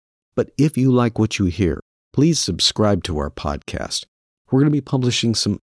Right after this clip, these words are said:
extra content from time to time, so that will help you hear the show.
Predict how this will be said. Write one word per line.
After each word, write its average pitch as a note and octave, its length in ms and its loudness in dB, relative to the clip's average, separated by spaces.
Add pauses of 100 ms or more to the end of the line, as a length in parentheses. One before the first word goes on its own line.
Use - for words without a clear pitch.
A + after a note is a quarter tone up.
extra B2 320 -2
content E2 420 -4
from D#2+ 140 -4
time F2 240 -2
to - 60 -4
time, F#2 260 0
so - 100 -2
that G2 160 0
will G#2+ 120 0
help G2 220 0
you F2 100 0
hear D#2+ 180 -2
the D2 100 -6
show. - 360 -8